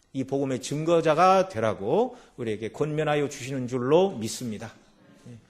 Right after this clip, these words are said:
그 일을 위해서 우리는 해외 선교를 위해서, 어, 선교사님들 후원도 하고 기도도 하고 때때로 우리가 누구를 만나든지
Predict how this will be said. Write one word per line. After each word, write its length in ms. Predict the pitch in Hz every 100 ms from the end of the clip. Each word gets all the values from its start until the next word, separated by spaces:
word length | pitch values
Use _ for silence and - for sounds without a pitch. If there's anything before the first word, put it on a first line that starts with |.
| _ _
그 100 | -
일을 160 | 196 196
위해서 260 | 190 190
우리는 420 | 180 175 170 156 143 - _ -
해외 680 | 190 185 175 151 131 - -
선교를 440 | - 202 196 175
위해서, 640 | 170 170 - 156 135 120 - _ _ _
어, 280 | 127 120 110
선교사님들 640 | 107 185 170 170 160 147 139
후원도 420 | - 190 165 139
하고 340 | 147 139 143
기도도 400 | - 151 160 143
하고 480 | 127 135 147 135 131 _ -
때때로 360 | 185 180 170 156
우리가 340 | 151 156 147
누구를 320 | 143 170 185
만나든지 720 | 170 175 180 170 160 170 165